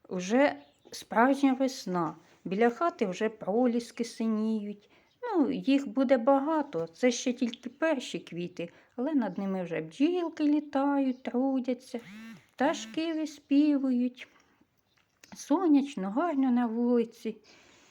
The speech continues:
Е, це тут у мене, е, ціла така картинка, е,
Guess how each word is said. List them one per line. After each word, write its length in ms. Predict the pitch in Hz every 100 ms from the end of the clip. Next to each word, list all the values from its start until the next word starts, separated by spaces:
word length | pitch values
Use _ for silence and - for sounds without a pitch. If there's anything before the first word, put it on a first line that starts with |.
| _ _ _ _ -
Е, 220 | 220 220 - - -
це 180 | 381
тут 240 | 381 285 262
у 40 |
мене, 400 | 240 240 240 233 - - - _ _ _ -
е, 220 | 208 208 196
ціла 500 | - 262 240 226 226 - _ _ _ _ _ _ - - - -
така 380 | 196 208 220 - - _ - - -
картинка, 800 | 202 - 294 381 - 185 175 - _ _ _ _ _ -
е, 500 | 185 185 180 175